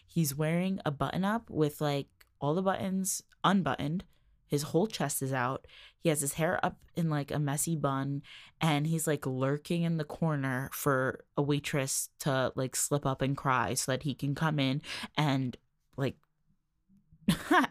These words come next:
I don't even know what I'm, where I'm going with that. Like, I don't know. He's just creepy to me. Like, he, I feel like he's, like, predat-, <sighs> I can't say that. That's, that's not right. But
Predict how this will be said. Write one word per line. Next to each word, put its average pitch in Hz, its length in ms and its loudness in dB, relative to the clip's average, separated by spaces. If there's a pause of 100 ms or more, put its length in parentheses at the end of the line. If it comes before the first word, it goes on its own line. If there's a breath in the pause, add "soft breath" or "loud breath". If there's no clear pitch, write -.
(160)
I 202 100 4
don't 160 160 2
even 160 180 0
know 131 120 0
what - 100 0
I'm, - 200 -2
where 170 180 4
I'm 143 160 0
going 143 220 2
with 147 160 0
that. 147 220 4 (300 loud breath)
Like, - 160 -2
I 277 140 4
don't 294 160 2
know. 165 160 4
He's 247 340 -2
just - 260 0
creepy 254 440 -2
to 220 120 0
me. 175 280 0
Like, 160 260 0 (340 loud breath)
he, 285 500 2 (120)
I 262 120 4
feel 320 180 2
like 349 260 0
he's, - 380 -2
like, 269 320 0 (280)
predat-, 226 260 -2 (280)
<sighs> - 320 -20
I 196 840 -6
can't 143 300 -6
say 131 160 -8
that. 139 260 -6
That's, - 240 -8 (280)
that's 147 160 -4
not 135 180 -4
right. - 220 -4
But - 200 -6